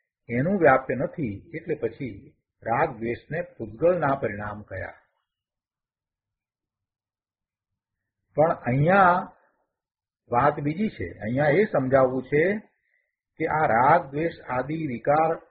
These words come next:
જે થાય છે એ જીવના પરિણામ છે, અજ્ઞાન અવસ્થામાં થતા જીવના પરિણામ છે. એવા વિકારી ભાવ જીવની દશામાં થાય છે, માટે એને જીવના પરિણામ કયા છે,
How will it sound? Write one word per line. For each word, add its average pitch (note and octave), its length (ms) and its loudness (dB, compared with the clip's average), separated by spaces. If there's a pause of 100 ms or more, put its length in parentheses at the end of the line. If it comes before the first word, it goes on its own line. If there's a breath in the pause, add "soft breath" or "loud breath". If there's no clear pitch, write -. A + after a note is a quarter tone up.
(1160)
જે C#3 80 -4
થાય C3+ 360 0
છે A2+ 220 -8 (1300)
એ D3 100 -6
જીવના A#2 460 -2
પરિણામ D3+ 460 0
છે, E3+ 160 -6 (140)
અજ્ઞાન B2 460 -4
અવસ્થામાં D3 580 -4
થતા B2+ 320 -4
જીવના A2+ 420 -6
પરિણામ C3+ 460 -2
છે. E3+ 180 -2 (1120)
એવા A#2 260 -2
વિકારી A#2+ 420 -2
ભાવ C3+ 480 -2 (460)
જીવની B2+ 320 -6
દશામાં A#2+ 480 -2
થાય D3+ 260 0
છે, E3 300 -2 (840)
માટે A2 300 -6
એને B2 300 -2
જીવના G#2+ 380 -4
પરિણામ D#3+ 380 -2
કયા D#3 260 4
છે, E3+ 200 -2